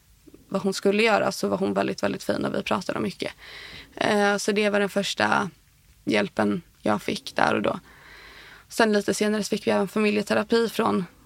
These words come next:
socialtjänsten, vilket vi var väldigt tacksamma över, för det var ju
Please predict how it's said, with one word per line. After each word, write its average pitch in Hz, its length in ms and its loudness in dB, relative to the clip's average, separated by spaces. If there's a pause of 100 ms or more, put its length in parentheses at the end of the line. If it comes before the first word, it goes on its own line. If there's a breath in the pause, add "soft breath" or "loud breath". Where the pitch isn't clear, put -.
(260 loud breath)
socialtjänsten, 208 840 -2 (340)
vilket 202 320 -4
vi 208 320 0
var 196 140 -4
väldigt 208 420 -4
tacksamma 214 420 -2
över, 202 200 -2
för - 140 -10
det 208 100 0
var 196 120 0
ju 208 200 0